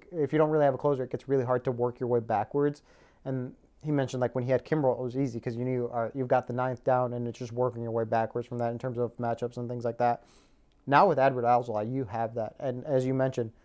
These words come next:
it's, all right, we know the ninth's there. If you have Justin Steele or whoever, like, you know you got one, like, ideally you probably have the first through sixth, maybe even the seventh locked up. Then it's finding those six outs, and you can mix around with what you have.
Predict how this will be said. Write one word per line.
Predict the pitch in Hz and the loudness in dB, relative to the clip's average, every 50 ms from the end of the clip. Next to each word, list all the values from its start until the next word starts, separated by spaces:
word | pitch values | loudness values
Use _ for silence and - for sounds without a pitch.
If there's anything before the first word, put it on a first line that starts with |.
| _ _ _ _ | _ _ _ _
it's, | _ - | _ -4
all | 127 127 | 0 0
right, | 120 117 - - _ _ _ _ _ _ - | 0 0 -2 -6 _ _ _ _ _ _ -2
we | 135 143 | -2 2
know | 139 139 147 156 | 4 6 6 6
the | 160 | 4
ninth's | 151 143 135 135 131 - - | 2 0 0 0 -2 -4 -2
there. | 131 127 123 123 123 123 123 - _ _ _ _ _ | 0 0 2 2 0 -2 -4 -8 _ _ _ _ _
If | _ - | _ -4
you | 127 | 0
have | 139 127 120 | 0 0 0
Justin | 120 131 123 - 135 117 | 0 -4 -4 -4 -6 -8
Steele | - 135 127 123 | -4 -2 0 0
or | |
whoever, | 110 117 127 127 123 117 117 120 117 | 0 2 2 2 2 2 0 -2 -2
like, | 113 117 - | -2 -2 -2
you | 123 123 | -2 0
know | 127 123 | 0 2
you | 123 123 | 2 4
got | 123 120 120 | 4 2 2
one, | 143 135 127 117 - - 170 | 2 -2 -4 -4 -8 -8 -2
like, | 143 127 117 - - _ _ - - 156 | 0 0 0 -2 -6 _ _ -10 -2 0
ideally | 131 127 127 131 131 127 127 127 | 2 2 4 6 6 6 4 4
you | 120 113 | 0 0
probably | - 131 123 120 123 | 0 0 2 2 2
have | 120 117 | 0 0
the | 117 | -4
first | - - 127 127 123 - | -6 -4 -4 -4 -4 -6
through | 127 120 | -8 -8
sixth, | - - 139 131 - - _ _ _ _ _ _ - | -6 -4 -4 -4 -4 -6 _ _ _ _ _ _ -6
maybe | 135 127 127 | -6 -2 -2
even | 123 120 123 | 0 -2 -2
the | 120 | -2
seventh | 117 - 127 120 120 120 | 0 2 4 4 4 2
locked | 120 120 117 117 - | 2 0 2 2 4
up. | 123 123 120 - _ _ _ - | 2 2 2 0 _ _ _ -6
Then | - 139 135 | -4 -4 -2
it's | - | 0
finding | - 139 127 127 123 120 | 2 2 2 2 0 -4
those | 117 117 - | -6 -6 -6
six | - 135 117 - | -6 -6 -6 -4
outs, | 120 117 113 - 120 | -4 -4 -4 -4 -4
and | 120 | -6
you | 117 110 | -6 -6
can | - 120 117 120 | -6 -6 -6 -6
mix | 123 120 - 127 | -6 -6 -6 -6
around | 123 123 123 120 110 | -4 -4 -4 -6 -6
with | 101 117 | -6 -2
what | 123 120 123 | -2 -2 -2
you | 135 120 | -4 -4
have. | 110 117 113 113 - | -2 -2 -2 -2 -4